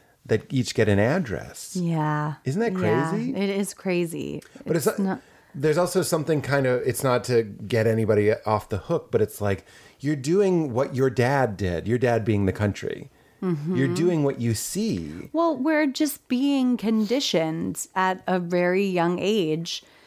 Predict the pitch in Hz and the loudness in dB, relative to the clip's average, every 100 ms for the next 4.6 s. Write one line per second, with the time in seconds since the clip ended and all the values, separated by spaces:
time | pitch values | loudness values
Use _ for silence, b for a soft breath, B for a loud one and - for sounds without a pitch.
0 | B 101 92 87 196 190 190 175 196 190 | B -4 -2 0 0 0 0 0 2 2
1 | 190 196 185 180 175 165 160 156 - - | 0 2 2 2 2 2 2 -2 -10 -18
2 | - 180 175 165 165 165 170 165 - - | -6 0 0 2 0 2 2 0 -2 -2
3 | 170 156 - 165 156 165 160 147 170 165 | -2 0 0 0 0 0 0 0 -4 -2
4 | 175 190 170 156 156 156 | 0 0 2 2 2 0